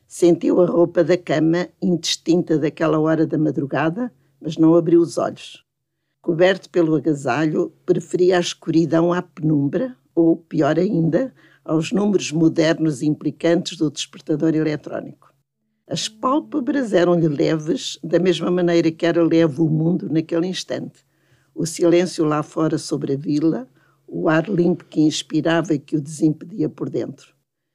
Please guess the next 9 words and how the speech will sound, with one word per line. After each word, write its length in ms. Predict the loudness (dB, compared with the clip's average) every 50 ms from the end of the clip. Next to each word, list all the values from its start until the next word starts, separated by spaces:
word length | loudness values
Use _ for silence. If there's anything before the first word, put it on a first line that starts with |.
| _ _ _ _ _
Não 180 | -4 -2 -2 0
mexeu 300 | -2 -4 -2 -2 2 4
um 120 | 4 2
dedo 480 | 2 2 0 0 0 -4 -4 -4 -2 -2
ou 100 | -2 -4
qualquer 420 | -4 -4 -4 -4 -2 -2 -2 0
músculo, 480 | 0 -2 -2 -4 -6 -10 _ -12 -14 -12
tinha 300 | -8 -6 -4 -4 -4 -4
certezas. 840 | -6 -10 -14 -10 -6 -6 -6 -6 -6 -12 -18 -18 -20 -20 _ _